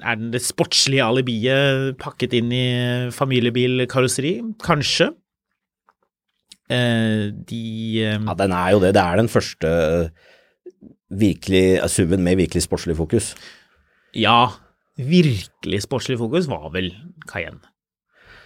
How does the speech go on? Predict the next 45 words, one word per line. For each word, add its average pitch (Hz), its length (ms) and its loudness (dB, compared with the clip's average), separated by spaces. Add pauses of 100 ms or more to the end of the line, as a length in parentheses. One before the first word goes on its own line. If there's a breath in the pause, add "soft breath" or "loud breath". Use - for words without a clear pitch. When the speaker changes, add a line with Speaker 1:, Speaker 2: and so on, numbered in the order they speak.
(400 soft breath)
Speaker 2:
Ja, - 140 -8
nå 95 160 0
er 131 80 6
det 175 140 4
veldig 120 260 4
kranglete, 127 460 2
men, 147 200 4
eh, 131 160 6
Speaker 1:
Men 127 120 6 (100)
så 170 80 6
Speaker 2:
jeg 156 80 -2
Speaker 1:
var 107 240 -2
jo 269 160 2
også 143 440 -2 (200)
M 127 300 -4
L 120 160 -4
femtifem 127 680 -8
A 117 140 -8
M 117 140 -6
G 107 180 -4 (280)
ganske 117 460 -2
sportslig, - 440 -8
var 214 100 -6
den 165 80 -2
ikke 151 60 -2
Speaker 2:
Ja, 170 120 0
Speaker 1:
det? 220 80 -8
For 160 60 2
det, 143 80 2
Speaker 2:
det 90 80 2
er, 90 120 -2
Speaker 1:
for 139 80 0
den 101 120 2
Speaker 2:
alt 101 80 0
Speaker 1:
kom 107 100 -6
jo 95 60 2
Speaker 2:
er, 90 140 2
Speaker 1:
først. 95 120 2
Speaker 2:
eh, 92 500 2
alt 92 240 -6
er 85 240 0
relativt, 78 360 -6 (120)
selvfølgelig. 87 360 0 (1300 soft breath)
Men 113 140 4
det, 127 100 4